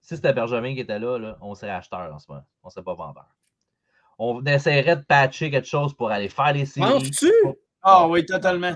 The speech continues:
Speaker 3: totalement.
Speaker 1: Ouais.
Speaker 3: Ben, il l'a
Speaker 2: D'accord,
Speaker 3: fait.
Speaker 2: ça, la gang, vous autres,
Speaker 1: Il a
Speaker 2: là, j'en
Speaker 1: toujours
Speaker 2: reviens
Speaker 1: fait
Speaker 2: pas.
Speaker 1: ça. Il a toujours fait ça. Il a toujours
Speaker 3: Il a
Speaker 1: fait ça.
Speaker 3: toujours fait ça, ouais.
Speaker 1: Tu sais, on est à trois points, là, de faire les séries, là.
Speaker 3: Ah,
Speaker 1: Tu sais,
Speaker 3: et là,
Speaker 2: Deux
Speaker 3: il,
Speaker 2: points,
Speaker 3: il
Speaker 2: man. Deux
Speaker 1: deux
Speaker 2: points.
Speaker 1: points. Écoute,
Speaker 2: Un match en main en plus.
Speaker 1: écoute,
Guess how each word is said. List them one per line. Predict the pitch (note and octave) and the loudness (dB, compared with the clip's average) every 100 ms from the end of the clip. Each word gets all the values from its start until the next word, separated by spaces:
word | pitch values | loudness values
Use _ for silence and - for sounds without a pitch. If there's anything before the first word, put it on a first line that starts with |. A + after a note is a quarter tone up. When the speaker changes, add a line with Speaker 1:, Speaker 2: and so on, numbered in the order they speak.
| - | -6
Speaker 3:
totalement. | F#3 G3 G3 F#3+ F3+ F3+ | -2 -2 -2 -2 -2 -2
Speaker 1:
Ouais. | E3 | 0
Speaker 3:
Ben, | F3 | 0
il | - | 2
l'a | - | 2
Speaker 2:
D'accord, | D#4+ - D#4+ | 2 4 4
Speaker 3:
fait. | - | 2
Speaker 2:
ça, | - D#4+ E4+ | 0 0 2
la | C4+ | 2
gang, | C4 E4 | 2 2
vous | C4 G#3+ | 0 2
autres, | C#4+ D#4 C4+ | 2 2 2
Speaker 1:
Il | |
a | C#4+ F#3 | 4 4
Speaker 2:
là, | F3 | 4
j'en | |
Speaker 1:
toujours | F3 G3+ | 4 2
Speaker 2:
reviens | G3+ C3+ | 2 0
Speaker 1:
fait | |
Speaker 2:
pas. | - | 0
Speaker 1:
ça. | - - _ _ | -4 -6 _ _
Il | C3 | -4
a | C#3 | -2
toujours | F#3 E3 E3 | -2 -2 -4
fait | C#3+ - | -6 -8
ça. | G#2+ _ | -16 _
Il | A#2 | -16
a | A#2 | -10
toujours | D3 D#3 | -6 -4
Speaker 3:
Il | |
a | C3+ | -4
Speaker 1:
fait | - | -2
ça. | |
Speaker 3:
toujours | C#3 F#3+ | 0 0
fait | F3 F3 | 0 -2
ça, | E3 F#3+ | 0 -2
ouais. | E3+ D#3 - _ _ _ | -4 -6 -12 _ _ _
Speaker 1:
Tu | - F3+ | 2 2
sais, | E3+ | 2
on | D#3+ D#3+ | 0 -2
est | E3+ F3 | -2 0
à | D3+ | 0
trois | C#3+ - E3 F3 E3 | -2 -4 2 4 2
points, | F#3 G3 G3 | -2 -4 -4
là, | G3 G3 | -6 -8
de | |
faire | F#3 F#3 | -4 -4
les | F#3 | -4
séries, | F3+ F#3+ F3+ G3+ | -4 -8 -8 -8
là. | F#3+ F#3 F3 _ - | -6 -6 -6 _ -10
Speaker 3:
Ah, | D#3+ | -2
Speaker 1:
Tu | F3 | 0
sais, | E3+ E3 | 0 0
Speaker 3:
et | |
là, | E3 B3 | 2 4
Speaker 2:
Deux | D4+ | 4
Speaker 3:
il, | D4 C#4+ F#3+ | 4 4 4
Speaker 2:
points, | D4+ | 4
Speaker 3:
il | - | 2
Speaker 2:
man. | G#2 G#2+ | 0 0
Deux | C3 A3+ | 2 4
Speaker 1:
deux | G#3 G#3+ | 6 6
Speaker 2:
points. | F3+ F#3+ | 6 4
Speaker 1:
points. | G3 G3 | 0 -2
Écoute, | F#3 C3+ E3+ | -6 -2 2
Speaker 2:
Un | G3+ A#3+ | 4 4
match | A3 B3 - | 2 0 2
en | A3+ G3+ | 2 2
main | G3+ F#3+ | 2 2
en | E3+ | 0
plus. | D#3+ C3 - - - | 0 -2 -2 -16 -10
Speaker 1:
écoute, | C#3 F3 B2 | 0 0 0